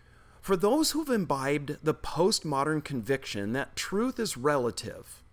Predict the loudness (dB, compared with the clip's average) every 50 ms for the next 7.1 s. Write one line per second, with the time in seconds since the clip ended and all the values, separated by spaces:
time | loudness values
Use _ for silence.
0 | -20 -20 -20 -20 -20 -10 -4 -2 0 2 0 0 0 0 2 2 4 2 2 0
1 | -2 -2 0 2 2 2 0 0 -2 -2 -2 -2 -2 -2 0 0 2 0 -2 -4
2 | -10 -20 -20 -20 -20 -20 -20 -14 -6 -2 0 2 2 2 0 0 2 0 0 2
3 | 0 0 0 2 2 4 4 4 2 2 0 0 -2 -4 -4 -4 -4 -2 -2 0
4 | 2 2 2 2 0 -2 -4 -4 -6 -8 -10 -12 -20 -20 -20 -20 -20 -20 -20 -20
5 | -20 -20 -14 -8 -6 -4 -4 -4 -4 -4 -2 0 4 4 6 4 4 2 0 0
6 | 0 2 2 2 0 -2 -2 -12 -12 -6 -2 -2 -2 0 -2 -4 -4 -4 -4 -6
7 | -8